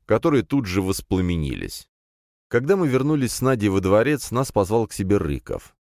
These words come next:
"Как я и предполагал, в эпицентре никаких серьезных возмущений", —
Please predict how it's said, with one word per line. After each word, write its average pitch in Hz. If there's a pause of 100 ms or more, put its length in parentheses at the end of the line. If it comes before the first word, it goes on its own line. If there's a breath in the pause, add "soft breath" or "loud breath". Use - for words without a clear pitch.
(420)
"Как 73
я 98
и -
предполагал, 95
в 78
эпицентре 110
никаких 110
серьезных 107
возмущений", — 90